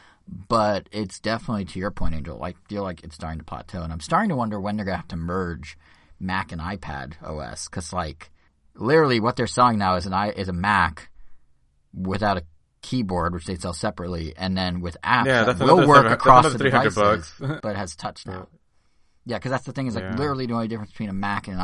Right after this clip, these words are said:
Speaker 1: iPad two years from now is gonna be touch. 'Cause Mac will support eventually iPad and iPhone apps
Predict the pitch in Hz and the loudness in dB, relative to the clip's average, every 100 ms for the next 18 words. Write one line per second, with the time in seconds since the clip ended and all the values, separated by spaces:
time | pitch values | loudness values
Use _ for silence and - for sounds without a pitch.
0 | 95 - 90 - 120 113 104 - 92 82 | -4 -6 -8 -6 0 0 0 -6 -10 -10
1 | - 76 - - - - - _ _ _ | -12 -14 -12 -12 -12 -16 -20 _ _ _
2 | _ - 104 - 113 107 104 104 110 104 | _ -8 -8 -8 -2 0 0 0 -2 -2
3 | - - - 104 87 - - 90 95 101 | -4 -14 -6 -6 -6 -10 -14 -8 -6 -6
4 | - 87 76 - 82 78 62 - - 85 | -6 -8 -8 -6 -8 -6 -12 -14 -16 -12
5 | 80 65 55 - _ | -12 -14 -18 -20 _